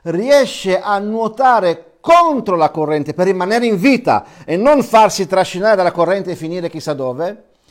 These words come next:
vuol dire che anche se ha una frattura, ma il fatto che lui riesce a nuotare contro la corrente,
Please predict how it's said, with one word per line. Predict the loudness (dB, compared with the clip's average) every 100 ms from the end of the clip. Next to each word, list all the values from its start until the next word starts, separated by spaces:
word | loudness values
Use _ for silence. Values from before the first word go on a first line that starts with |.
| _ _ -8
vuol | -4
dire | -2
che | 0 0 0
anche | 2 2 2 -4
se | -2 2
ha | 2
una | 2 0
frattura, | -2 -4 -2 -4 -2 0 -2 -4 -18 _ _ _ _ _ _ _
ma | -4 -2
il | 0
fatto | 0 0
che | -2
lui | 0 2
riesce | 2 2 2
a | 2 2
nuotare | 0 0 4 6 6
contro | 6 2 2
la | 0
corrente, | 2 2 4 2 0 0 2 2 -4